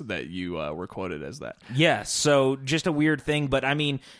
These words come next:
Speaker 2: there's not a lot to say about this movie other than Gunn and his whole crew knocks it out of the park. Uh, what a great soundtrack.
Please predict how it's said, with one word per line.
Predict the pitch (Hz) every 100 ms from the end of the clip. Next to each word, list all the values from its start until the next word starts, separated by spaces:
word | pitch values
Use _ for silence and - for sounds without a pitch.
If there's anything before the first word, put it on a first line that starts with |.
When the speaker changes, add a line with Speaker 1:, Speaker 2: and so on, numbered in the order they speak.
| _
Speaker 2:
there's | 135 160 165 143
not | 160 156
a |
lot | 147 147 -
to |
say | - 156
about | 135 135
this | 131
movie | 143 135 135
other | 131 127
than | 127 127
Gunn | 123 127 131 127
and | 120
his | 127 110
whole | - 131 120
crew | 113 - 123 117
knocks | 120 120 -
it |
out | 123 117
of |
the | 110
park. | - 110 110 - -
Uh, | 113 92
what | 131 170
a | 190
great | 131 151 151
soundtrack. | 139 135 135 147 156